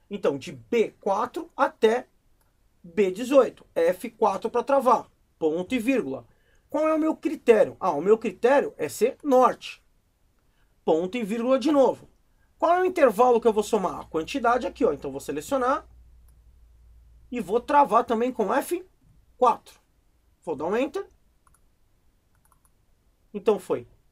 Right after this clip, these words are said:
trinta e três mil quilos na região norte, trinta e sete mil quilos na região nordeste,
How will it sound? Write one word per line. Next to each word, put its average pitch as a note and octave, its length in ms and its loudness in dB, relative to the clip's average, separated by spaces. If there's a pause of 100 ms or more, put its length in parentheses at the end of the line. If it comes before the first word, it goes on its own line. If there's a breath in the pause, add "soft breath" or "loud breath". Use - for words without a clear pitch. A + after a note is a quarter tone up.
trinta D4 380 -2
e A3+ 80 -2
três F#3+ 600 -4 (100)
mil G#3+ 220 -4
quilos - 640 -10
na F3 80 -6
região E3 280 -4
norte, C4+ 380 0
trinta C4 300 -4
e G#3 60 0
sete F#3 340 -4
mil F3 160 -8
quilos C#3+ 300 -8
na D3+ 100 -8
região D3 240 -8
nordeste, C4 600 -2